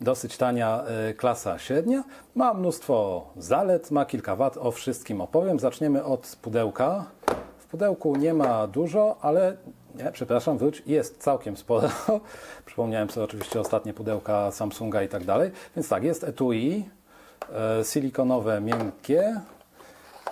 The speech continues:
i jest ładowarka dwudziestowatowa i jest kabelek i są tu jakieś dokumenty, więc w zasadzie jest wszystko to, co być powinno. Etui, tak myślę, nie będę zakładał teraz na telefon. Po prostu pokażę ten telefon,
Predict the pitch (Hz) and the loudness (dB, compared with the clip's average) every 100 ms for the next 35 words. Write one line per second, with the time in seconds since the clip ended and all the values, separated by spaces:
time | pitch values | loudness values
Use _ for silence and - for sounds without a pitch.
0 | - 214 240 110 117 113 - 104 90 78 | -2 2 4 4 4 2 -2 -2 -2 0
1 | 98 165 160 160 160 147 - 117 113 127 | 2 2 4 2 2 -2 -14 -16 -6 -4
2 | - 127 131 127 131 127 127 120 - 135 | 0 2 2 4 2 4 2 0 -8 -4
3 | 127 107 101 - - 85 95 131 185 - | 0 2 0 -2 -4 0 2 4 2 -2
4 | - - - - - - 131 123 113 120 | -20 -20 -20 -20 -20 -12 -4 -2 0 2
5 | 110 107 101 113 - 123 170 151 117 127 | 0 0 -6 -6 -2 0 0 0 0 2
6 | 131 - - - - - - - - - | 0 -4 -18 -20 -20 -20 -20 -18 -12 -2
7 | 127 117 110 101 - 127 - 117 123 120 | 0 0 -2 -2 -6 -8 -2 0 0 0
8 | - 104 113 - - - 101 120 151 156 | -2 -4 -4 -6 -14 -8 -4 0 2 2
9 | 147 113 - 143 143 139 131 123 113 131 | 0 -2 -4 2 2 2 -2 -2 -2 0
10 | 123 - 127 131 123 120 104 95 - 107 | 0 0 2 2 2 0 0 -4 0 0
11 | 98 104 101 - 95 85 104 131 123 104 | 0 -2 -2 -2 -8 -2 -2 0 -2 -4
12 | - - - - - - _ - - - | -12 -16 -18 -18 -20 -20 _ -20 -20 -20
13 | _ - - 120 - - 98 - 110 107 | _ -10 -4 -2 -2 -4 -2 0 0 0
14 | 113 107 104 104 98 92 82 | -2 -2 0 0 0 -4 -10